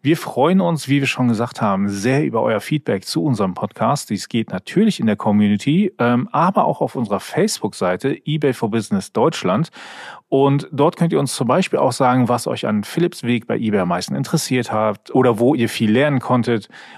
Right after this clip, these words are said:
Oder seid ihr vielleicht schon Teil von Philipps Community auf YouTube oder Discord? Dann lasst uns das auch gerne wissen. Und ansonsten, wie gesagt, immer gerne Feedback zu unserem Podcast.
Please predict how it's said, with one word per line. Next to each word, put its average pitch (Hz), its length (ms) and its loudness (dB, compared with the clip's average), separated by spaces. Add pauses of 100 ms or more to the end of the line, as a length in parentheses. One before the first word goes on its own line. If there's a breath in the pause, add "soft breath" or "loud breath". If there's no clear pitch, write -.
(120)
Oder 131 240 2
seid 113 280 -2
ihr 175 100 -4
vielleicht 131 340 0
schon 104 260 -2
Teil 202 240 2
von 123 200 -2
Philipps - 300 -2
Community 113 380 2
auf 110 220 -4
YouTube 131 300 -2
oder 101 140 -2
Discord? 143 480 2 (220 loud breath)
Dann 131 160 -2
lasst 156 160 0
uns 196 140 0
das 165 160 -2
auch 175 280 0
gerne 110 360 2
wissen. 139 360 -2 (260)
Und 135 200 0
ansonsten, 143 640 2
wie 139 160 2
gesagt, 123 420 0 (160)
immer 170 240 4
gerne 117 380 2
Feedback 147 440 0
zu - 140 -4
unserem 107 200 0
Podcast. - 600 -8